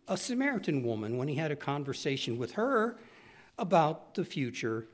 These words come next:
of what God's plans were regarding true worshipers. She implied in John chapter four that,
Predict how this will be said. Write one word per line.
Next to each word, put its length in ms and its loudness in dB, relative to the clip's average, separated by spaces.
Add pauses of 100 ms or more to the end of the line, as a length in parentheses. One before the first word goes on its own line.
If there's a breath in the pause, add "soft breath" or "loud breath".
(240)
of 100 -4
what 220 2
God's 300 0
plans 440 -4
were 180 2
regarding 680 -2 (260)
true 560 0 (160)
worshipers. 1080 -4 (380 soft breath)
She 300 0
implied 640 2
in 140 0
John 300 2
chapter 420 -2
four 420 -2
that, 240 -4